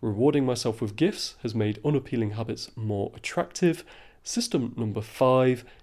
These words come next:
building a second brain with Notion, means I don't have to remember ideas. As David Allen says, author of Getting Things Done, "Your mind is for having ideas, not holding them."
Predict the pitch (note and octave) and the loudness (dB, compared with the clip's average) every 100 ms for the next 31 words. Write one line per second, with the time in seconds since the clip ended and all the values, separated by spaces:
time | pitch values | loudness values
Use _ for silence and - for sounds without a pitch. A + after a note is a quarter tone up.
0 | - - C3 B2 A#2 - D3+ C#3 A#2+ A#2 | -8 2 4 4 0 -2 -4 -2 0 0
1 | A2 A2 A2+ C3+ - G#3+ A3 A2+ G#2 A2+ | 0 0 2 2 0 -4 -6 -4 -4 -6
2 | A2 B2 A#2+ A2 - G#2 G2 G2 - G#2 | 0 0 0 -10 -6 -4 -2 -4 -4 -6
3 | F#2 B2+ C3 B2+ - - - - _ - | -2 2 4 2 -2 -14 -20 -20 _ -8
4 | G#2+ - - A2 G#2+ G#2+ A2+ B2 A#2 A#2+ | -6 -6 -6 -2 -2 0 2 2 0 -2
5 | A#2 A#2 A2+ - A2 - G#2+ G#2+ A2 G2+ | -2 -2 -6 -4 -6 -6 -6 -6 -4 -6
6 | G2+ A2+ C#3 C3+ - - - - G#2+ G2+ | -2 4 4 4 -2 -18 -20 -6 -4 0
7 | A#2+ C#3+ C3+ - - - C3+ A2 G2 F#2+ | 0 -2 -6 -12 -14 -4 -2 -2 -4 -4
8 | G#2 G2+ G2+ - - - - A2 G#2 - | -4 -6 -6 -10 -20 -20 -10 -8 -8 -12
9 | - - B2+ C3+ C3+ B2 B2+ B2+ C3 | -20 -2 0 0 -2 -2 -2 -2 -6